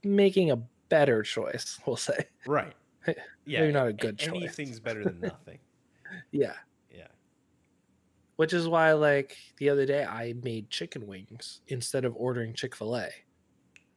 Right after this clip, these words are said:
Speaker 1: And they were just, like, frozen, non-fried. I did them in the air fryer, olive oil, made my own sauce,
Speaker 2: Hmm.
Speaker 1: which is, like, it's delicious.
Speaker 2: What did you do for your sauce?
Speaker 1: So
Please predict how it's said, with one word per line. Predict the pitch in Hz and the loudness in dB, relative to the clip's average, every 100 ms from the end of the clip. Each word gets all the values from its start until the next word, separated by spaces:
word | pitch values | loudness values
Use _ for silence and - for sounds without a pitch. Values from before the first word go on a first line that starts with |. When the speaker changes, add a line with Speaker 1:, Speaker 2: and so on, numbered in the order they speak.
| _ | _
Speaker 1:
And | 139 139 | 0 2
they | |
were | 135 131 | 4 2
just, | 131 - | 0 0
like, | 131 | -4
frozen, | - - 139 135 131 139 151 151 151 143 110 | -6 -4 2 6 6 4 0 0 -4 -8 -10
non-fried. | 123 123 123 131 139 - 143 131 120 117 117 - | -6 -2 -2 -2 -6 -4 0 2 2 0 -2 -4
I | 123 | -8
did | 120 120 | -4 -2
them | 123 123 | 0 0
in | 120 | -2
the | 107 | -4
air | 117 127 | -4 -4
fryer, | - 131 120 117 117 - | -2 -2 0 0 -2 -2
olive | 123 117 110 | 0 0 0
oil, | 110 110 110 107 113 _ - | -2 -2 -2 -4 -8 _ -6
made | 123 117 | -2 0
my | 117 113 | 0 -2
own | 104 | -4
sauce, | - 107 98 104 - - _ _ | -4 -4 -4 -8 -12 -16 _ _
Speaker 2:
Hmm. | 139 107 - - | -12 -12 -6 -2
Speaker 1:
which | 165 | 0
is, | 170 - - - | 0 -2 -8 0
like, | 147 - - _ _ _ _ _ | 0 0 -12 _ _ _ _ _
it's | - - - - _ 135 | -8 -6 -6 -10 _ -2
delicious. | 127 110 143 185 - - - - - - | 0 4 4 4 2 -2 -6 -6 -8 -8
Speaker 2:
What | 123 | -8
did | 135 | -8
you | 127 | -10
do | 123 | -10
for | 110 | -10
your | 92 | -8
sauce? | 107 104 - - _ _ _ _ _ _ _ _ - | -10 -12 -16 -20 _ _ _ _ _ _ _ _ -4
Speaker 1:
So | - 160 165 - - | 0 2 2 0 -8